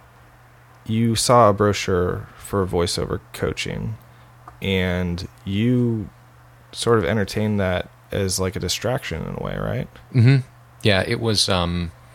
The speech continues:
Speaker 2: uh, it was something that I was interested in,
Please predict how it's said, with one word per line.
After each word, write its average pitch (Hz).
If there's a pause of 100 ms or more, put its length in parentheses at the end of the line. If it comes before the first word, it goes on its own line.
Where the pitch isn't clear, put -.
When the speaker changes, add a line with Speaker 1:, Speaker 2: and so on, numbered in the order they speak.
(1160)
Speaker 2:
uh, 98
it -
was 101
something 113
that 92
I 87
was 80
interested 113
in, 165